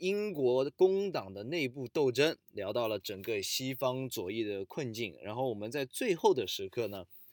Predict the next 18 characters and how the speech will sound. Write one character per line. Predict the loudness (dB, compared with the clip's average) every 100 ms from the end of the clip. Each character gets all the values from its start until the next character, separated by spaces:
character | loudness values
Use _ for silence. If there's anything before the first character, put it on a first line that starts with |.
| _ _ -2
卖 | 0
了 | 2
一 |
个 | 2 0
小 | 0 -6 -2
关 | 0 0
子， | -2 -6 _ _ _ -6
我 | 0
们 | 2
抛 | 6 8 8
出 | 6 2
了 | 2 2
一 | 2
个 | 0 0
整 | 0 -6 -4
个 | 4 4
左 | 2
派 | -2 0 0